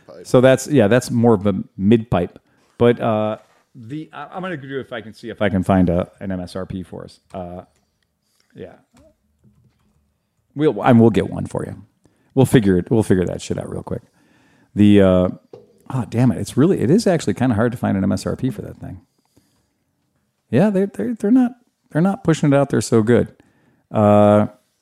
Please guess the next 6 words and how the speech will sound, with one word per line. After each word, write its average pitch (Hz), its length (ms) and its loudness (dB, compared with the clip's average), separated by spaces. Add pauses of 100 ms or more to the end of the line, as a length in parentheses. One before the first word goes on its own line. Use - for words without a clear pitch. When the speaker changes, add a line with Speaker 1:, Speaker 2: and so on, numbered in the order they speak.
(1900)
Speaker 2:
I 113 100 -2
do 143 240 2
not 202 260 4
think 139 300 0
that 101 200 0
it's - 420 -4